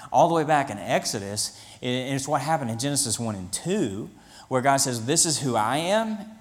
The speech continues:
and because of that, here's what you're supposed to do." So the God who hears, the God who sees, and the God who acts, guess who he's supposed to act through?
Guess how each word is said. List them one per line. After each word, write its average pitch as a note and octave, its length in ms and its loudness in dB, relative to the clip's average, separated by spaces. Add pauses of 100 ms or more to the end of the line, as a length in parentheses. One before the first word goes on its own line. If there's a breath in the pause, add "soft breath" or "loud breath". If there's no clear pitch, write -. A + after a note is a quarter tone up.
and C3 100 -2
because C3+ 360 -2
of D#3+ 80 -4
that, F3 280 4
here's D3 200 -2
what C#3 160 -4
you're B2+ 80 -2
supposed G#2+ 320 -4
to A2 80 -8
do." - 180 -18 (720 loud breath)
So C#3+ 160 -4
the C3 100 -2
God C3 280 4
who G#2 180 -4
hears, D#3+ 560 -2
the B2+ 60 -8
God A2+ 200 0
who G2+ 120 -6
sees, D3 480 0
and G#2+ 100 -6
the G2+ 40 -4
God G#2 220 -2
who G#2 180 -10
acts, C#3 360 -2
guess F#3 240 0
who G3 120 -2
he's E3+ 200 -2
supposed D#3 240 -4
to - 140 -8
act C3+ 220 -2
through? D#3 300 -4